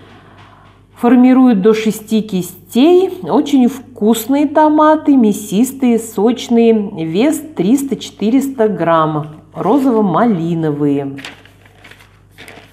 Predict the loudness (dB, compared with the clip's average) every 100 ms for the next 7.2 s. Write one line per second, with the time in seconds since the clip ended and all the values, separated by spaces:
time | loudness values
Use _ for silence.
0 | _ _ -20 -20 -20 -20 -20 _ -2 2
1 | 2 0 -4 -2 0 0 0 -2 -6 -16
2 | -6 0 0 0 -4 -6 -2 0 -2 -8
3 | -8 -6 -4 -4 0 0 2 0 0 -2
4 | -4 -4 -4 -2 -2 -2 -2 -2 -2 -4
5 | -4 -6 -6 -4 -4 -4 -4 -6 -4 -2
6 | -2 -4 -6 -6 -2 -2 -2 -4 -6 -8
7 | -10